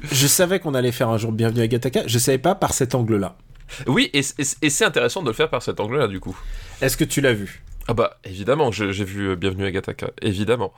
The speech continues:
Speaker 1: C'est un film un peu important, bizarrement, pour nous, pour notre cinéphilie de cette époque.
Speaker 2: Bah oui, oui, bah, co-, co-, com-, com-, complètement. En plus, euh,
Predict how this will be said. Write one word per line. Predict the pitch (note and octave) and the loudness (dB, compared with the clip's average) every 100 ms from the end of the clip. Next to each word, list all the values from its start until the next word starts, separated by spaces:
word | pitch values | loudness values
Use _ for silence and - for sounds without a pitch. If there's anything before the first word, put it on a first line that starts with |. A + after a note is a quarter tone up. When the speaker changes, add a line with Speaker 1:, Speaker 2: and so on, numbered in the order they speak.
| - - - | -18 -14 -8
Speaker 1:
C'est | - - | -2 2
un | E3 | 2
film | D#3+ A#3 G#3+ | 2 -4 -4
un | |
peu | - B3+ | 0 0
important, | B3+ G#3 - A#3 D4 | 0 -2 0 0 2
bizarrement, | D#3+ C#3 C#3 C#3 | 2 2 2 0
pour | - C3+ | 0 0
nous, | C#3+ E3 | 2 2
pour | D#3+ B2+ | 2 2
notre | B2+ | 2
cinéphilie | A#2+ B2+ B2 B2 C#3 | 2 0 0 2 2
de | D3 | 2
cette | A2 A#2 B2 | 2 0 0
époque. | A#2+ B2 - - - - - - - - _ _ _ - | 0 -2 -2 -14 -16 -20 -20 -20 -20 -20 _ _ _ -6
Speaker 2:
Bah | D3+ D3+ | 2 4
oui, | C3+ B3 E4+ | 4 0 0
oui, | F#4 | 2
bah, | A#2+ A2 | 2 2
co-, | - A#2 | 0 -4
co-, | B2+ G#2+ G#2+ | -4 -4 -4
com-, | A#2+ A2 | -4 -6
com-, | - G2+ - G#2+ - | -6 -4 -4 -6 -2
complètement. | E3+ B2 A#2+ D#3 G#3 F3 - C3+ | 0 0 -2 -2 0 2 2 2
En | |
plus, | D#3+ G3+ - | 0 -2 2
euh, | C3+ B2 | 4 2